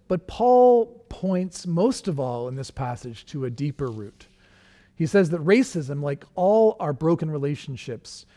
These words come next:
is a problem of the heart. He says, "In our sin, we turn away from God and we look down on other people." We, we find, uh, a, a pride that makes us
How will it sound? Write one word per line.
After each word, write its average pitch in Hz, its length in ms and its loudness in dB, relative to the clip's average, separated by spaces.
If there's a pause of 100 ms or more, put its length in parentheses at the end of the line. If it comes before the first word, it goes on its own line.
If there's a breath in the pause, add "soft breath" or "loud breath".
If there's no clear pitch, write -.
(240 soft breath)
is 151 140 -4
a 156 40 -2
problem 151 640 -2
of 127 260 -10
the 135 80 -10
heart. - 800 -10 (1300 soft breath)
He 180 100 -2
says, 175 280 4
"In 233 160 0
our 233 160 4
sin, 170 360 -4
we 151 80 -2
turn 214 300 -6
away 160 280 0
from 139 240 -10
God 120 300 -8
and 135 240 -8
we 156 120 -4
look 175 360 0
down 202 340 -2
on 123 120 -10
other 117 160 -10
people." 107 420 -12
We, 127 240 -10
we 143 120 -6
find, 170 600 -4 (540 soft breath)
uh, 127 340 -10 (220)
a, 147 120 -8 (180)
a 131 60 -12
pride 156 840 -4 (240)
that 131 340 -8 (240)
makes 151 640 -8 (140)
us - 500 -12